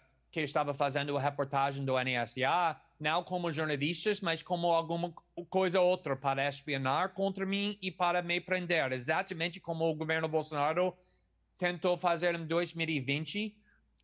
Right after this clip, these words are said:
E finalmente, quando ganhamos o Pulitzer e tudo, todos esses prêmios, finalmente eu voltei para os Estados Unidos, mas foi um risco. Nunca sabia se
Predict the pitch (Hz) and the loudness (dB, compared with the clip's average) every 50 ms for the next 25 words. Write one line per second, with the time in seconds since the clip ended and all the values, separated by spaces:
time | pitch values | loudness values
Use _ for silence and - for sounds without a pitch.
0 | _ - 208 208 208 208 208 208 202 202 202 226 226 220 220 214 202 202 208 214 | _ -4 -2 0 0 2 2 0 -2 -2 -2 0 0 2 2 0 0 0 -2 -2
1 | - 208 170 - 196 196 185 170 180 175 175 170 160 165 165 139 165 151 135 - | -4 -8 -4 -4 -2 -2 0 0 0 0 0 0 -2 -2 -2 -2 -4 -4 -2 0
2 | 175 180 196 208 202 190 - - 180 170 160 160 151 147 139 135 135 131 127 127 | 2 2 4 4 2 0 0 -2 0 0 2 2 2 2 2 2 0 0 0 0
3 | 127 123 123 123 120 120 113 - _ _ _ _ _ _ _ _ - - 196 202 | 0 0 0 0 0 -2 -4 -6 _ _ _ _ _ _ _ _ -2 0 2 2
4 | 202 180 - - 139 - 175 190 190 180 185 160 170 165 147 - 156 139 - - | 2 2 0 -2 -2 0 0 2 2 2 0 0 0 -2 -2 -4 -8 -8 -4 -2
5 | 170 175 190 202 190 165 151 - - 202 190 180 165 165 170 185 208 185 208 185 | 0 0 0 0 0 0 0 -2 -2 0 0 0 0 0 0 0 0 0 2 2
6 | 170 170 151 156 156 151 147 - 165 160 - - 151 143 143 135 - 147 143 139 | 2 2 4 2 0 0 2 0 0 0 0 -2 -2 -2 -2 -2 -2 0 0 0
7 | 123 - 131 139 170 202 185 196 175 170 - - _ _ _ _ _ _ _ _ | -2 -4 -4 -2 -2 0 2 2 0 0 -2 -8 _ _ _ _ _ _ _ _
8 | _ - 156 156 156 160 160 165 160 139 - - 175 180 190 202 202 196 180 214 | _ -6 -2 -2 0 0 0 0 -2 -4 -2 0 2 2 2 2 0 0 0 0
9 | 233 226 - - - 151 123 98 - - 135 156 185 208 - 156 - - - 175 | 0 0 -2 -4 -4 -4 -4 -4 -4 -4 0 0 0 2 2 0 0 2 2 0
10 | 156 147 165 170 180 185 175 - - 165 160 156 147 147 143 143 139 139 | 0 0 -2 0 0 0 0 -2 -2 0 0 2 2 2 2 0 -2 -4